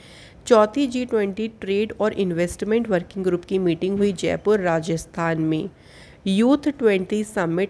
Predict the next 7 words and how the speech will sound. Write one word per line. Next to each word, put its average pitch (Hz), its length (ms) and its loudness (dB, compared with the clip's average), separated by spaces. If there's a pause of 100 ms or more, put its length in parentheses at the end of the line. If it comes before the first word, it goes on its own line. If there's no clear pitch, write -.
(120)
इसका 202 300 -4
आयोजन 180 540 0
हुआ 196 260 2
वाराणसी 165 800 -2
उत्तर 175 300 -4
प्रदेश 160 640 -2
में। 156 280 -4